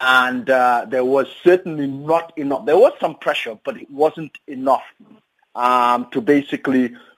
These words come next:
push Jammeh to th-, start rethinking, um, his, his, his, his bad ways moving forward. Um,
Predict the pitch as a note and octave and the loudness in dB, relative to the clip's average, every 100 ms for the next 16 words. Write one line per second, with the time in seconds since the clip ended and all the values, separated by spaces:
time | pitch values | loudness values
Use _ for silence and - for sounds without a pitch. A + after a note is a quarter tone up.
0 | _ _ _ - F3 - - - - _ | _ _ _ 0 2 4 2 -2 -8 _
1 | B2+ C#3 A#2+ B2+ B2 B2 A#2+ _ - B2+ | -2 0 0 -2 -4 -4 -8 _ -10 -6
2 | A#2+ - _ - _ - C#3+ C3 C3+ B2+ | -6 -8 _ -20 _ 2 6 6 4 0
3 | - D3+ C3+ - A2+ G2 _ _ _ - | 0 -2 -2 -4 -6 -8 _ _ _ -2
4 | A#2 A#2 A2+ A2+ - B2+ A#2 - C3+ A2+ | 2 4 2 0 0 0 0 -2 -2 -2
5 | - B2+ - C3+ G#2+ C3 A#2+ A#2 B2 G#2+ | 0 -2 0 -2 4 6 6 4 0 0
6 | G2 B2 A#2+ A#2 - B2+ G#2 - _ _ | -4 -6 -6 -2 2 2 0 -8 _ _
7 | - - - D3 D3 D3+ | -20 -20 -4 2 4 4